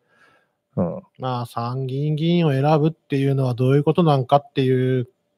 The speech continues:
Speaker 2: ことに帰結すると思うんやけども。
Speaker 1: でもなんか
Speaker 2: そういうのが盛り上がらない理由の一つも気がするな。
Speaker 1: YouTubeの動画見てると、なんか最近どんどんそういうのがでも上がってきてる。昔のさ、民主党政権の時の自民党がこう、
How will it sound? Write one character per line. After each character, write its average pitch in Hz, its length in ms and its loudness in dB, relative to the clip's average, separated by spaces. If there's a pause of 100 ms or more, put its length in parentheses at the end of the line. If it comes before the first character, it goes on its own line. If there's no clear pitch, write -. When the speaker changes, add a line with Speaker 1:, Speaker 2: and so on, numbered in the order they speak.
(480)
Speaker 2:
こ 143 100 0
と 135 80 -4
に 131 120 -2
帰 - 120 -16
結 139 220 -6
す 156 60 -4
る 143 120 -2
と 147 80 -2
思 143 140 0
う 147 40 2
ん - 20 2
や 131 100 0
け 120 100 -4
ど 117 160 -6
も。 117 240 -8 (680)
Speaker 1:
で 127 120 8
も 107 80 8
な 104 80 8
ん - 20 2
か 95 40 -2
Speaker 2:
そ 160 120 6
う 170 60 6
い - 20 4
う - 20 4
の 190 60 6
が 175 100 6
盛 139 220 2
り 139 60 2
上 135 60 0
が 139 80 0
ら 139 40 0
な 135 200 -2
い - 20 -4
理 123 80 -2
由 123 100 -4
の 127 80 -4
一 123 160 -10
つ 120 80 -12
も 110 140 -12
気 113 80 -14
が 113 80 -12
す - 100 -16
る 117 80 -12
な。 120 340 -10 (320)
Speaker 1:
YouTube 185 460 6
の 101 140 6
動 101 180 4
画 101 100 4
見 104 120 4
て 92 120 2
る 85 120 -2
と、 85 400 0 (160)
な 101 140 -4
ん 90 40 -6
か 90 60 -6
最 151 200 4
近 147 200 4
ど 156 100 8
ん 120 80 4
ど 90 60 2
ん 85 40 -6
そ 117 140 0
う 113 40 6
い - 20 6
う 107 40 2
の 90 80 0
が 82 80 -2
で 90 60 0
も 80 140 -2
上 87 80 2
が 113 80 6
っ 110 40 0
て 117 100 -4
き - 40 -8
て - 80 -6
る。 78 140 -4
昔 120 340 4
の 143 100 6
さ、 131 140 6
民 123 240 6
主 - 140 -8
党 131 140 4
政 120 280 6
権 90 140 2
の 80 100 -4
時 85 220 -8
の 85 100 -2
自 87 140 -2
民 101 240 2
党 95 180 4
が 90 160 2
こ 85 420 0
う、 - 60 -20